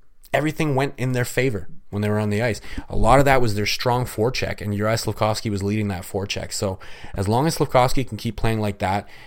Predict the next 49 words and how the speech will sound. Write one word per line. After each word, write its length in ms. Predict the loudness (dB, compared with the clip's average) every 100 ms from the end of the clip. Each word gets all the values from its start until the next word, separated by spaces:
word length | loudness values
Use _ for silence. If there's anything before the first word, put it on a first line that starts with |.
| -14
and 100 | -6
Nick 140 | -4 -2
Suzuki 380 | -2 -2 -2 -2
and 100 | -2
Cole 180 | -4
Caulfield, 520 | -4 -4 -4 -4 -6 -8 -12 -16 -8
um, 320 | -4 -4 -4
are 100 | -4
sticking 340 | -4 -2 -2 -2
together, 360 | -2 -4 -2
and 140 | -2 -2
they've 100 | -4
got 220 | -4 -4
him 160 | -4 -4
on 60 |
the 100 | -4
other 160 | -4 -2
wing, 300 | -2 0 -4 -8 -14 -4
I 140 | -2
think 400 | 0 2 2 0
it 120 | -6
can 160 | -4 -4
continue 360 | -4 -6 -6 -6
to 60 |
work. 420 | -6 -10 -12 -14 -16 -18 -16 -16 -12 -4
And 100 | -2
again, 380 | 0 -2 -2 -10 -12
that 280 | -4 -2 -2
overall 460 | 0 2 4 4 4
configuration, 880 | 0 -4 -2 -2 -2 -2 -2 -6 -8 -6
I 100 | -4
think, 240 | -4 -4
is 100 | -4
one 220 | -4 -2
that 140 | -2 -2
they 80 |
might 320 | -4 -2 -4 -4
want 260 | -8 -8
to 80 | -10
try 360 | -6 -4 -2 -2
and 320 | -4 -8 -8
continue 500 | -10 -8 -4 -2 -2
using 460 | -2 -2 -2 -4 -8
for 100 | -8
the 80 |
next 240 | -8 -10 -10
couple 260 | -10 -10
of 100 | -12
games. 360 | -12 -12 -12 -14